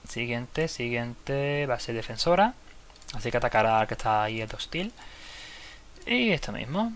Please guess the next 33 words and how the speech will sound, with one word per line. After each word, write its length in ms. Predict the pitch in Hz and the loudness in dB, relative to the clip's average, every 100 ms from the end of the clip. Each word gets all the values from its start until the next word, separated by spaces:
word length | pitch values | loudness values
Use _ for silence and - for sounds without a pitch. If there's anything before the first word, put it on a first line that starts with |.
| - | -6
Luego 200 | 131 127 | -2 2
podéis 200 | 127 120 | 6 6
hacer 160 | 117 120 | 4 2
facciones 320 | 117 127 110 | 2 0 -2
y 40 | |
demás, 200 | 113 139 | 0 0
pero 140 | - 107 | 2 0
bueno. 180 | 104 - - - - - - - | -2 -6 -14 -18 -18 -20 -20 -12
Por 100 | 120 | -4
defecto 280 | 107 120 113 | -2 -2 -4
se 80 | 107 | -4
sale 220 | 110 104 | -4 -4
esto. 380 | 107 - 156 160 | -4 -2 -2 -2
Lo 100 | 117 | -4
demás 260 | 110 107 | -4 -4
en 60 | 113 | -4
tutorial 480 | 113 - 113 160 196 | -6 -8 -4 -2 0
mismo. 580 | 202 143 160 202 220 214 - - | -4 -6 -6 -4 -4 -6 -12 -12
Vale, 180 | 127 | -10
siguiente. 460 | - 127 113 - - - - - - - - - - | -12 -12 -12 -12 -16 -16 -20 -20 -20 -20 -20 -18 -10
Y 60 | |
ya 60 | - | -8
está. 260 | - - - - - - - | -8 -12 -16 -16 -14 -14 -16
Aquí 80 | - | -10
tenemos 240 | 117 107 113 | -2 0 2
a 60 | |
Shala, 380 | 113 151 170 226 | 6 6 6 4
que 100 | 120 | 2
es 20 | |
la 80 | 113 | 0
que 60 | 117 | 0
hemos 160 | 110 | -2
creado. 440 | - 127 160 190 | 2 4 4 2